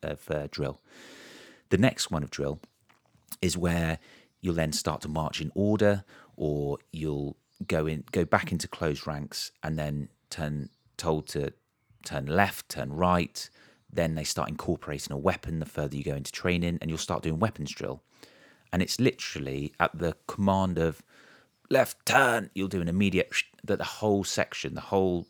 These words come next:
troop will turn on the call of the drill sergeant or drill colour sergeant, whoever it might be. And the purpose behind that as well is that you learn this discipline to respond to whatever's going on.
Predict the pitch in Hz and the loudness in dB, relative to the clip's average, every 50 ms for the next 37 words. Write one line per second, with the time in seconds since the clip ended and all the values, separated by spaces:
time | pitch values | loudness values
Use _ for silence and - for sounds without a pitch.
0 | _ - - - - 92 80 78 - - - _ _ - 85 80 - - - 90 | _ -10 -8 -2 -2 -2 -2 -2 -6 -12 -20 _ _ -6 -6 -6 -6 -6 -4 -2
1 | 80 76 71 69 65 - _ _ _ _ _ _ _ 85 82 80 78 76 73 - | -2 -2 -2 -6 -10 -14 _ _ _ _ _ _ _ -4 -2 -2 -4 -4 -6 -10
2 | - _ - 85 - - - 82 78 76 78 76 - _ _ - 80 - 82 90 | -14 _ -10 -8 -8 -6 -6 -4 -4 -4 -4 -6 -10 _ _ -12 -10 -4 -4 -4
3 | 90 - - - - - - - 82 - - - - - 80 80 78 76 76 - | -4 -4 -8 -10 -10 -10 -12 -12 -14 -12 -14 -14 -10 -8 -6 -6 -6 -8 -10 -18
4 | _ - _ - - 76 71 - 76 73 - - - 78 76 - - - 80 82 | _ -20 _ -8 -6 -6 -6 -8 -10 -12 -12 -10 -8 -8 -8 -8 -8 -8 -8 -10
5 | - - 80 - - _ _ _ _ - - - - - - - - - - - | -8 -10 -10 -10 -12 _ _ _ _ -20 -20 -20 -20 -20 -20 -20 -20 -20 -20 -20
6 | - _ _ _ - - 95 - - - 123 127 123 - - - - 95 92 92 | -20 _ _ _ -2 -2 -2 0 0 2 2 2 2 0 -6 -8 -8 -8 -4 -2
7 | 95 87 85 - - 98 90 - 78 73 87 90 78 71 69 71 - - 85 - | -2 -2 0 0 0 0 0 0 -4 -2 -2 0 0 0 -2 -4 0 0 0 0
8 | - 90 92 95 95 95 - - - - - _ _ _ _ _ _ _ _ 90 | 0 -2 -2 0 0 -2 -4 -6 -18 -20 -20 _ _ _ _ _ _ _ _ 0
9 | 90 98 107 110 117 117 120 110 98 - - - - 117 110 - - - - - | 4 6 6 6 6 4 2 0 -2 -4 -8 -6 -6 -4 -4 -4 -6 -6 -8 -6
10 | - - - - - - _ _ _ _ _ _ _ _ - - 101 87 87 85 | -6 -6 -6 -8 -12 -14 _ _ _ _ _ _ _ _ -4 -4 0 0 2 2
11 | - - - - - 98 92 78 73 73 73 - - - _ _ _ _ _ _ | 2 2 2 2 0 -2 0 0 -4 -6 -8 -10 -14 -18 _ _ _ _ _ _
12 | _ _ - 92 82 76 87 87 - - 90 82 - 85 78 - - 80 78 78 | _ _ -2 -2 0 2 2 2 2 2 -2 0 0 -2 -2 0 0 0 0 2
13 | 82 80 78 73 67 | 0 0 0 -2 -4